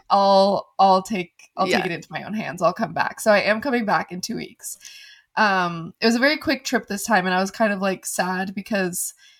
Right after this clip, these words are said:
Speaker 1: we only had two full days, and there was, like, family and friends and things to do and lots of people to see. So I was feeling like I didn't get time.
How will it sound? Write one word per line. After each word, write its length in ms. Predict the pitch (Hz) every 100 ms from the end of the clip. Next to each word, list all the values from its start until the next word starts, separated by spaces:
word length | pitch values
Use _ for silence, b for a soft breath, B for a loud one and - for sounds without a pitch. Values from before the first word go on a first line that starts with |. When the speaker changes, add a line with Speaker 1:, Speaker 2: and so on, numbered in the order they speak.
| b b -
Speaker 1:
we 120 | 233
only 140 | 269
had 180 | 247 190
two 200 | - 240
full 200 | 233 214
days, 340 | 190 160 170
and 80 | 220
there 100 | 226
was, 140 | 180 -
like, 160 | -
family 480 | - 233 226 233 226
and 160 | 185 -
friends 460 | 226 214 220 196
and 160 | 190 180
things 240 | 196 196
to 100 | -
do 300 | 180 196 202
and 140 | 196 185
lots 180 | 196 -
of 80 | -
people 280 | 202 190
to 60 | 190
see. 500 | - 196 196 196 196 B B B _
So 120 | - 220
I 40 |
was 140 | 214
feeling 240 | - 220 214
like 140 | 214
I 80 | 202
didn't 240 | 180 196
get 260 | 190 180 -
time. 680 | - 180 175 180 196 202